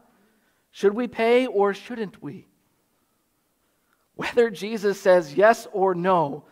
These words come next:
this is going to get him in trouble. See, the Jews hated the imperial tax. It was an annual tax that they had to pay to the Romans for their service. Um, they considered this foreign domination.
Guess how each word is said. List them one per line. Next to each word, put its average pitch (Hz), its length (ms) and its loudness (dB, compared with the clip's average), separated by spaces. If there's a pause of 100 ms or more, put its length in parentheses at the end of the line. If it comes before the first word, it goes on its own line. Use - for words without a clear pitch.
(280)
this 226 260 -2
is 208 120 -6
going 208 300 0
to 202 60 -8
get 190 200 0
him 175 280 -6
in 190 100 -4
trouble. 262 400 -4 (1500)
See, 208 160 0
the 214 100 -10
Jews 233 240 -8
hated 208 320 0
the 180 100 -4
imperial 180 360 -2
tax. 156 320 -4
It - 160 -20
was 143 100 -12
an 143 80 -10
annual 175 300 -2
tax 170 460 -2
that 160 180 -8
they 156 60 -6
had 151 100 -6
to 143 60 -14
pay 165 200 -8
to 151 80 -14
the 143 60 -12
Romans 170 500 -6 (340)
for 156 220 -4
their 147 280 -2
service. 175 580 2 (500)
Um, 160 300 0
they 175 140 2
considered 190 520 -2
this - 200 -20 (100)
foreign 160 340 -4
domination. 156 800 -2